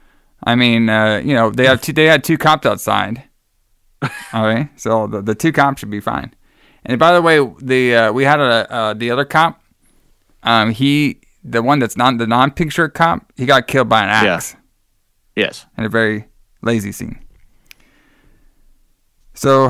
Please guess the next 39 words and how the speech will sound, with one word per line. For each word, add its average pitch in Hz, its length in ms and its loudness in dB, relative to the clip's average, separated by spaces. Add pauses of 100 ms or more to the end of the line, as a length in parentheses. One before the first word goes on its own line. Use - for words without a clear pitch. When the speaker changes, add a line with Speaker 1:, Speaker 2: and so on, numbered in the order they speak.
(280)
Speaker 1:
you 156 80 -4
know, 131 100 4
Alex, 165 360 4
they're 165 160 2
checking 185 300 0
some 156 140 -2
more 151 140 4
rooms 143 180 0
upstairs. 156 720 2 (640)
Uh, 113 240 0
Nancy, 151 420 2
she 143 180 -4
just 143 160 -4
wants 127 220 0
to 117 80 -6
leave 135 260 0
this 143 140 -6
place. 151 560 -2 (1040)
Um, 110 600 -2 (300)
she's 123 200 -6
like, 117 400 -2
you - 120 -4
know, 107 140 0
"Can 139 220 0
we 147 60 -2
just 120 180 -4
get 123 120 -2
out 123 160 2
of 127 100 0
here 123 440 -4
and 120 100 -4
stuff?" 120 500 -2 (1160)
And 107 840 -2
she, - 200 -20 (160)
Alex, 120 460 -2
Alex 120 460 -4
is 110 80 -6
like, 113 140 -4
"Well, 139 380 2